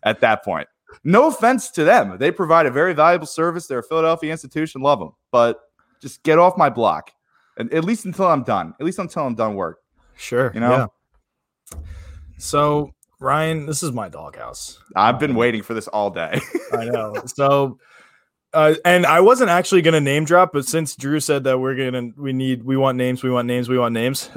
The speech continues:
Speaker 2: um, from, from earlier in the show, I'm gonna name drop. So we were playing, uh, Hopkins this week, Johns Hopkins this weekend,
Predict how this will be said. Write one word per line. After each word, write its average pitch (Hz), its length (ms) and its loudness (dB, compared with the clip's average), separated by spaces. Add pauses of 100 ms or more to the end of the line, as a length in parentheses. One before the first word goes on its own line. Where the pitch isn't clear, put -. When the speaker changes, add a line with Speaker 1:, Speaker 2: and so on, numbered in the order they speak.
Speaker 2:
um, 117 500 0 (180)
from, 120 280 -8
from 123 180 -6
earlier 131 420 2
in 120 100 -10
the 113 100 -8
show, 120 340 -2 (800)
I'm 147 120 4
gonna 208 100 4
name 208 160 2
drop. 110 280 2
So 120 260 2 (320)
we 160 140 6
were 185 100 8
playing, 185 340 4
uh, 139 160 2
Hopkins 135 440 0
this 117 120 -8
week, 123 160 -6
Johns 127 240 -4
Hopkins 120 340 -2
this 117 140 -10
weekend, 113 380 -8